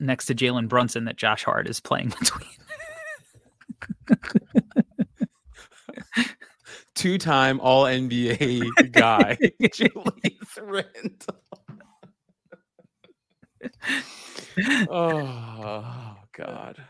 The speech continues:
Speaker 1: I like that. Two, <laughs> two-time
Speaker 2: All N B A.
Speaker 1: All N B A guy, Julius Randle.
Speaker 2: Oh, God. Which, you know what?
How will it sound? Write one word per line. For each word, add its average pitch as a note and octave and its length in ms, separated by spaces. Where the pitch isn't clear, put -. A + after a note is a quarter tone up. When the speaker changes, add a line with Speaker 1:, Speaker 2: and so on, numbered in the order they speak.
Speaker 1:
I D#3 80
like D#3+ 240
that. A#2+ 220
Two, E3+ 240
<laughs> D#3+ 280
two-time E3 1040
Speaker 2:
All F#2+ 240
N A#2+ 60
B C#3 80
A. C3+ 60
Speaker 1:
All D#3 200
N D3+ 80
B C#3+ 160
A B2+ 120
guy, A2+ 600
Julius - 540
Randle. C3 380
Speaker 2:
Oh, B2+ 680
God. D#3+ 440
Which, A3+ 320
you A#3+ 120
know C4+ 120
what? B3 360